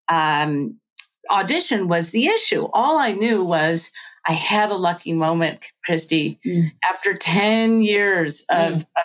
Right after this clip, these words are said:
Speaker 1: trial and error,
Speaker 2: My goodness.
Speaker 1: I went to audition. It was a, actually, it wasn't even an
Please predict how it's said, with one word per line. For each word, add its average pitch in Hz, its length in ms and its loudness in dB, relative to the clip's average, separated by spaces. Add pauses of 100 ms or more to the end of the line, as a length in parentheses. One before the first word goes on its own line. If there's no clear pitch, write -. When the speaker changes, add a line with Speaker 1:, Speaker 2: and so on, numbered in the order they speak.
(120)
Speaker 1:
trial 226 520 0
and 196 200 -2
error, 175 600 0
Speaker 2:
My 170 160 -4
goodness. 147 360 -2
Speaker 1:
I 185 300 2
went 214 440 -2
to 226 100 0
audition. 180 840 0
It 185 60 -4
was 165 220 0
a, 110 200 0
actually, 190 380 0
it 151 80 -2
wasn't 220 320 0
even 175 260 0
an - 240 -4